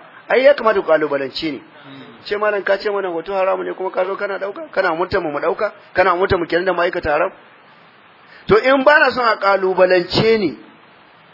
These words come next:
to sai in halatta shi ta duk dabarun da zan yi in halatta shi. In ce, "Ai halal ne." Saboda kaga na toshe ai challenging ɗina. Na toshe a kalubalance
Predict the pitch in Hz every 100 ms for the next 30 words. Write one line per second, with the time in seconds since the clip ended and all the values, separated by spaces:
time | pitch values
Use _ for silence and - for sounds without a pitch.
0 | - _ _ _ _ _ - 139 196 196
1 | 175 180 - 165 156 - - - - -
2 | 175 170 156 135 151 151 135 143 131 -
3 | 113 - - - - - - - - -
4 | - 131 180 180 165 147 127 107 95 -
5 | _ _ - _ - 175 165 160 165 170
6 | 170 170 185 196 196 151 123 - - _
7 | _ - - 160 160 156 160 156 143 -
8 | 117 110 - - - 139 180 185 208 214
9 | 185 156 160 156 156 147 147 147